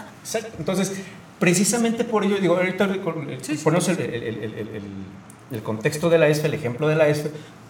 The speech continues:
Speaker 1: por lo que puede representar o la importancia necesaria de tener la mayoría en la Cámara de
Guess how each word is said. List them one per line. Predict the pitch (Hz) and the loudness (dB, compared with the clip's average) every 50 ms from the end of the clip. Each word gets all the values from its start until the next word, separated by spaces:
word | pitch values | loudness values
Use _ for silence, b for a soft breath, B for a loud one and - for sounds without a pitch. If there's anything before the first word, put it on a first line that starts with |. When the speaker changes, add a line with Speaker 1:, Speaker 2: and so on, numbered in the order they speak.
| - - | -8 0
Speaker 1:
por | 147 147 151 151 151 | 4 4 4 4 4
lo | 151 139 139 139 135 139 143 143 | 2 0 -2 0 2 0 0 0
que | 143 143 135 | -2 -6 -8
puede | - - 147 160 180 196 | -4 2 4 4 4 4
representar | 185 185 175 - 147 - - - 147 151 | 2 0 -2 -2 -4 -6 -4 -4 -2 -2
o | 151 | 0
la | 143 143 | 0 0
importancia | 143 143 147 151 135 147 143 151 165 170 170 170 - 208 190 - - - - - - - - | 0 0 0 0 0 0 0 0 0 2 2 0 -2 -4 -6 -6 -10 -14 -16 -18 -18 -14 -10
necesaria | 156 151 147 135 139 135 - 135 123 - - 143 139 160 | -8 -4 -4 -2 -2 -2 -4 -4 -4 -2 -2 0 2 2
de | 156 151 | 2 2
tener | 156 151 131 117 117 131 139 156 | 0 -2 -4 -4 -4 -4 -2 -2
la | 156 143 | -2 -2
mayoría | 139 139 123 113 110 110 113 117 120 131 151 180 175 156 139 117 | -2 -2 -4 -6 -6 -6 -6 -6 -4 -4 -4 -4 -4 -4 -4 -4
en | 110 104 | -6 -8
la | 101 104 | -10 -10
Cámara | - - 110 107 101 98 95 92 | -10 -8 -8 -8 -8 -8 -10 -10
de | 92 | -12